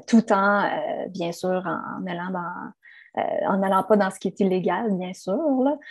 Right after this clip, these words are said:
mais, euh, sinon, euh, de me permettre une superbe, euh, liberté créatrice, là, ça a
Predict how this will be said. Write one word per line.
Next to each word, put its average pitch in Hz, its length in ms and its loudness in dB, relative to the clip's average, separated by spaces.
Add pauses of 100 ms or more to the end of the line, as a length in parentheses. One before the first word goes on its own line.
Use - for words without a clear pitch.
(220)
mais, 196 460 4
euh, - 300 2
sinon, 190 500 -2
euh, - 180 -4 (220)
de 175 140 0
me 175 100 -2
permettre 208 400 4
une 185 80 2
superbe, 220 460 2
euh, 180 340 2 (200)
liberté 202 540 0
créatrice, 190 580 -2
là, 262 60 -4
ça 190 140 -6
a 175 220 -4